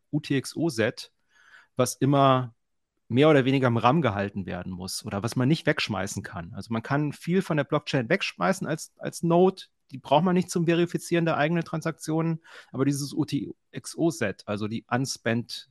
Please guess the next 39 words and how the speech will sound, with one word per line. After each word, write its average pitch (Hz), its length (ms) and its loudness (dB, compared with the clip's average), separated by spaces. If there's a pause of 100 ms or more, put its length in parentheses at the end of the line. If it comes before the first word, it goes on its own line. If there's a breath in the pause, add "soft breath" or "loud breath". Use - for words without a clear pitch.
Transaction - 500 -8
Outputs, - 440 -12
die 143 100 -8
muss 156 180 -2
man 135 120 6
aufheben. 104 440 2 (500 loud breath)
Und 123 120 0
wenn 131 120 6
man 139 120 6
halt 127 220 6
Daten 131 280 8
zum 135 140 -2
Beispiel 127 300 2
in 117 80 -2
die 117 120 -2
Adresse 151 440 2
kodiert, 156 480 2
dass 123 100 -4
die - 140 -6
Adresse 127 400 0
irgendeinen 135 320 -2
Text - 260 -2
enthält 131 400 2
oder 123 180 -2
so, 131 320 2 (440 loud breath)
dann 120 160 -2
ist - 160 -8
die 139 100 0
wahrscheinlich 131 400 4
nie 175 140 6
wieder 160 180 10
ausgebbar. 117 800 4
Aber 131 180 2
für - 140 -6
den 143 160 -2
Client 147 400 8
muss 190 160 -2
die 175 80 -2
für - 240 -2